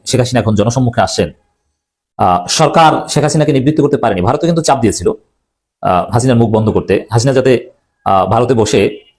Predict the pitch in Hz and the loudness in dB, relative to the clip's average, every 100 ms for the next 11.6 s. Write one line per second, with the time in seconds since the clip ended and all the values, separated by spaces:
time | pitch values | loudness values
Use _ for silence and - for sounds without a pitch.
0 | _ 117 113 110 139 147 127 131 123 117 | _ 0 0 0 0 0 0 0 0 0
1 | 117 117 107 101 95 107 123 135 120 131 | -2 -2 -2 0 0 0 -2 -2 -4 -2
2 | 127 127 131 127 123 - - - 117 123 | -4 -4 -2 0 -2 -6 -8 -2 -2 0
3 | 131 131 151 135 131 131 123 151 113 101 | 0 2 0 2 0 0 0 0 2 0
4 | 120 131 113 92 - 90 131 107 135 - | 0 0 0 -2 -4 -4 0 2 0 -2
5 | - _ _ _ - - - - 185 113 | -10 _ _ _ -18 -6 -2 0 0 0
6 | - 92 76 - _ _ _ _ - 131 | 0 -4 -6 -14 _ _ _ _ 0 0
7 | - 175 185 175 175 131 139 139 120 120 | 2 0 0 0 2 2 2 2 0 0
8 | 127 110 110 107 90 87 95 - _ _ | 0 -2 -2 0 0 0 -2 -4 _ _
9 | _ _ - 107 80 69 - 101 120 - | _ _ 0 2 2 0 -4 0 0 0
10 | - 151 156 190 131 135 113 - - _ | -2 -2 0 0 0 2 0 -4 -16 _
11 | _ _ 92 90 87 90 | _ _ 0 2 0 -4